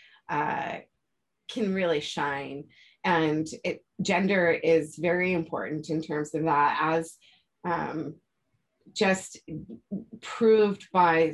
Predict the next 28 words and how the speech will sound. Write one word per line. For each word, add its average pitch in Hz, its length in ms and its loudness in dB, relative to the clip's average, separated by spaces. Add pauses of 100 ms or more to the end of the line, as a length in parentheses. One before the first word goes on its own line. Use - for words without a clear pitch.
so 208 260 -2
many 180 220 0
studies 156 400 -4
that - 160 -8
show 156 200 -2
once 160 340 -2 (120)
three 170 380 0
women 165 420 0
are 156 240 -2
on 156 160 -2
a 156 60 -2
board, 160 600 -2 (340)
the - 60 -10
company 160 760 -4 (340)
will 160 720 0
begin 165 400 0
to 160 580 2 (380)
improve. 196 920 4 (440)
Um, 139 480 0
it's - 320 -2
that, 165 480 4 (200)
it's - 360 -4
the 160 120 2
idea 180 680 0
of 151 400 -2
having 160 840 -2 (280)
different 190 340 -4
perspectives 147 960 -8